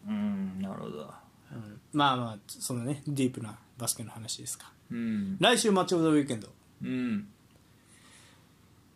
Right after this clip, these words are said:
Speaker 2: レアル・マドリー対ソシエダ。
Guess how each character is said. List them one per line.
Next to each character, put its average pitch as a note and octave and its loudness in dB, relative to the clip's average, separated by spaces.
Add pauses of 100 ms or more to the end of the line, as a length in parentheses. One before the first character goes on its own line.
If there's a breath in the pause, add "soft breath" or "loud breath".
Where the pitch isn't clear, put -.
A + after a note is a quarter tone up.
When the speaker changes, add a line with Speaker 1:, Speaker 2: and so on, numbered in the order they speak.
(480)
Speaker 2:
レ F3 6
ア A3 6
ル・ A3+ 4
マ A3+ 8
ド A3 8
リ A3+ 6
ー - -2
対 A#3+ 8
ソ A#3 8
シ A#3+ 6
エ A3 10
ダ。 G3 8